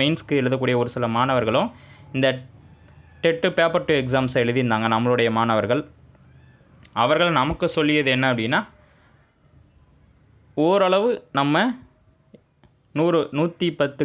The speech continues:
கிட்ட, நூறு, நூத்தி அஞ்சு to நூத்தி பத்துக்குள்ள கொஸ்டின்ஸ் ஈஸியா வாங்கிடலாம் சார் அப்படின்ற மாதிரி நமக்கு சொல்லியிருந்தாங்க. நான் ஏன் இதை இவ்வளோ டீட்டெயில்டா சொல்றேன் அப்படின்னா, இதற்கான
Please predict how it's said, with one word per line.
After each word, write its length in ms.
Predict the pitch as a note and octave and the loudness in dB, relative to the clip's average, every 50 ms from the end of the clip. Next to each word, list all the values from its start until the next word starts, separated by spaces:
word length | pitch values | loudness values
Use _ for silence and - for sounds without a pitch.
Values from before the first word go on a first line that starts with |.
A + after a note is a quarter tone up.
| C3 C#3 | -4 -4
கிட்ட, 160 | C3+ B2 D3+ C#3+ C3 - - - - B2+ B2+ | -2 -2 0 0 -2 -4 -8 -12 -12 -6 -4
நூறு, 240 | C3 D3 D#3 D#3+ D3+ - - C3+ | -2 0 0 0 0 -2 -2 -2
நூத்தி 240 | C#3+ D#3+ E3 - F3+ E3 D3+ | -4 -2 -2 -2 0 0 0
அஞ்சு 180 | C#3+ C#3+ C#3+ C#3+ C#3+ | 0 0 -2 -2 -2
to 120 | G3+ A3+ F#3+ E3 | -2 -2 0 -2
நூத்தி 220 | E3+ E3 E3 E3+ D3+ D3 | -2 -2 -2 -4 -2 -2
பத்துக்குள்ள 420 | C#3+ C#3 D3 B2+ C#3 C#3 E3 F#3+ E3+ - - _ _ _ _ _ _ _ _ _ - - | -2 -4 -4 -4 -2 -2 0 -2 -2 -4 -10 _ _ _ _ _ _ _ _ _ -6 -4
கொஸ்டின்ஸ் 380 | C#3+ C#3+ - D#3 D3+ - D3 D3 | -4 -2 -2 -6 -4 -2 -2 -2
ஈஸியா 260 | D3 D3 D#3 D3 C#3+ C#3 B2+ A#2+ - - _ _ _ _ _ - | -2 0 0 0 2 2 0 -2 -4 -8 _ _ _ _ _ -2
வாங்கிடலாம் 440 | B2 B2 C3 C3 C3 B2+ B2 A#2+ A#2 - | 0 0 2 0 0 0 0 0 0 0
சார் 140 | C3 B2 A#2 | 0 0 0
அப்படின்ற 300 | A2 A#2+ A#2+ A#2 A#2+ A#2+ A#2+ | 0 0 -2 0 0 0 0
மாதிரி 180 | A#2+ B2 B2+ C#3 B2 | 0 0 0 0 -2
நமக்கு 300 | A#2 A2+ A2 G#2 - D3+ A3 B3 - _ _ _ _ _ _ _ _ _ _ - - | -2 -4 -4 -2 -2 -2 -2 -4 -6 _ _ _ _ _ _ _ _ _ _ -8 -4
சொல்லியிருந்தாங்க. 540 | - C3+ C3 C#3 C#3 B2+ A#2+ A2 G#2 G#2+ B2 E3 G3 - _ _ _ _ _ _ _ _ _ _ _ _ _ _ _ _ _ _ _ _ _ _ _ _ _ _ _ _ - C#3 | -2 0 0 0 0 0 0 0 0 0 0 0 -2 -4 _ _ _ _ _ _ _ _ _ _ _ _ _ _ _ _ _ _ _ _ _ _ _ _ _ _ _ _ -4 -2
நான் 200 | C#3+ D3+ D#3 D#3 D3 C#3+ D#3+ F#3+ | 0 2 2 2 0 0 0 0
ஏன் 120 | A#3 A#3+ A3+ G#3 - - - C#3+ | 0 0 -2 -4 -6 -4 -4 -2
இதை 120 | C#3+ D3 C#3+ C#3 - - _ - | 0 0 0 -2 -4 -8 _ -4
இவ்வளோ 260 | C3+ C3+ C#3+ D3 D3+ D#3 E3 E3 - - _ _ _ _ - C3 | -2 0 2 2 2 2 0 -2 -4 -12 _ _ _ _ -4 -2
டீட்டெயில்டா 420 | D3 D#3 D3+ E3 D#3 D#3 D3+ D#3 D3+ - | -2 0 0 0 0 2 2 0 0 0
சொல்றேன் 320 | C#3 B2+ B2+ C3+ C#3 C#3 C3 | 0 0 0 0 0 0 0
அப்படின்னா, 320 | A#2 G#2+ G#2+ G2+ G2+ G#2+ B2+ F3 G3+ F#3 F3+ _ - C3+ | -2 -2 -2 -2 0 0 0 0 -2 -4 -8 _ -8 -4
இதற்கான 540 | C3 C#3 C#3 C#3+ C#3 - D3+ D3+ D#3 D#3 | -2 -2 -2 -2 -2 0 0 0 2 2